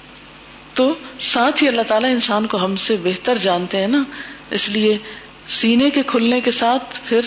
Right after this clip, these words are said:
اگلی دعا، اللہ اس کام کو میرے لیے آسان کر دے۔ اور پھر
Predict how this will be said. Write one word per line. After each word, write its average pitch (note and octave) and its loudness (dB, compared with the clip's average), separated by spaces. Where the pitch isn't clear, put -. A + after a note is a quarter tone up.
اگلی G#3 0
دعا، B3 2
اللہ G3+ 0
اس A3+ 0
کام G3 0
کو G3 -2
میرے F#3 0
لیے F#3 0
آسان F3 0
کر E3+ -2
دے۔ E3+ -4
اور A3+ 0
پھر D4 2